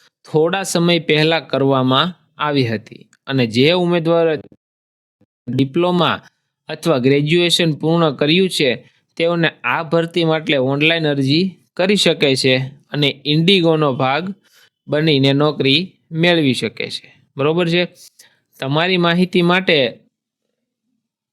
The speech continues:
અ, તમે ઇન્ડિગોની સત્તાવાર વેબસાઇટ દ્વારા એસ બી આઈ પૂર્ણ કરી શકો છો.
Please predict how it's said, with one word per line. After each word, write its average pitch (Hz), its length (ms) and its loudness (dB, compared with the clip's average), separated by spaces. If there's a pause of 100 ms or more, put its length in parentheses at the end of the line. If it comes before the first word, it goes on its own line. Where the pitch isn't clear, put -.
(440)
અ, 139 120 -4
તમે 165 300 -2
ઇન્ડિગોની 170 580 2
સત્તાવાર 170 520 -4
વેબસાઇટ 160 420 -2
દ્વારા 165 280 0
એસ 143 280 -2
બી 170 100 2
આઈ - 100 -4 (1080)
પૂર્ણ 151 560 0 (460)
કરી 165 220 0
શકો 131 360 -2
છો. 113 240 -6